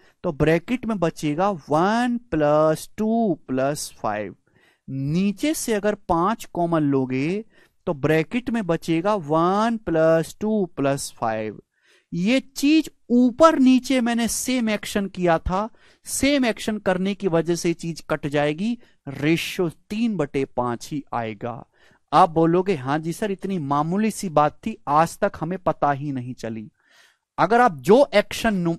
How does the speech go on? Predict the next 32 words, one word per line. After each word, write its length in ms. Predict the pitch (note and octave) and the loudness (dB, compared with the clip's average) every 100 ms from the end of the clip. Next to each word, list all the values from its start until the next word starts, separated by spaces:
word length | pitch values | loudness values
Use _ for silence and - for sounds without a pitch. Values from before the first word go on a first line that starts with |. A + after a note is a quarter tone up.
| - | 0
अंश 300 | D#3 F#3 - | 0 0 -4
में 120 | A#3 - | -6 0
करोगे, 560 | G3 F#3 F#3 G3 A#3 A#3+ _ - | 2 2 2 2 2 -2 _ -10
सेम 340 | - - G#3+ | -2 2 2
वही 460 | F3 C3 D#3+ G3 D4 | 2 2 2 4 0
एक्शन 380 | G3 G#3 - A3 | 0 -4 -2 -4
मेरे 260 | G3+ F#3 F#3+ | 0 2 2
प्यारे 320 | - E3 E3+ | 2 2 2
भाई 160 | F3+ E3 | 2 0
हर 240 | B2 D3+ | 0 -2
में 160 | E3+ E3+ | -2 -2
किया 300 | D#3 D3 C#3 | 0 0 2
जाए 240 | C#3+ F#3+ | 2 0
तो 160 | A3 F#3 | 0 0
रेशियो 320 | D#3 C#3+ G3 | 0 -2 -2
बराबर 460 | C#3+ B2+ B2 B2 | 0 0 0 0
ही 80 | C#3 | -2
रहेगा। 460 | B2 A#2+ A2+ A#2+ D3+ _ - | -4 -6 -8 -8 -12 _ -8
एक 80 | |
बच्चा 320 | G3+ A3+ - A#3+ | 0 0 2 -2
कहता 360 | - G#3 A#3 | 0 -4 0
है, 60 | A3+ | -2
"सर, 240 | - A#3+ | 0 -2
मैं 200 | A#3 A3+ | -2 -2
ऐसे 220 | G3+ - | -2 -2
नहीं 120 | A3 G#3 | -2 0
करूंगा, 400 | E3 C#3 C3 C3 | 0 0 -2 -2
मैं 160 | E3+ | 2
आपकी 280 | F#3+ F#3+ A#3 | 0 0 -2
बात 320 | F#3 F3 - | 4 4 2
नहीं 120 | F#3 | -4
मानता। 460 | D#3+ C#3+ C#3 G3+ A#3+ | 0 0 2 0 0